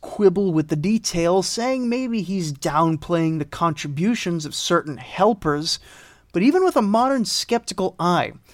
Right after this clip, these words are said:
the tale of a deposed noble setting out to reclaim his kingdom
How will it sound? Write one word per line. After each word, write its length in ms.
the 80
tale 440
of 120
a 40
deposed 720
noble 520
setting 360
out 160
to 100
reclaim 680
his 220
kingdom 600